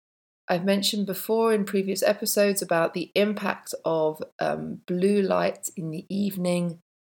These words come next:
from computer screens. I think many of us are spending a lot more time online and on social media, and so not only does this provide stimulation when we should be relaxing,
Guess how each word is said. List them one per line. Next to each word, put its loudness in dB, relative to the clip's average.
from 0
computer -2
screens. -2
I -2
think -2
many 2
of 2
us 0
are 0
spending -2
a 0
lot -2
more -2
time -8
online -4
and -4
on -6
social 0
media, 2
and -2
so 2
not 0
only 2
does -2
this -6
provide -4
stimulation -2
when -4
we -4
should -6
be -8
relaxing, -2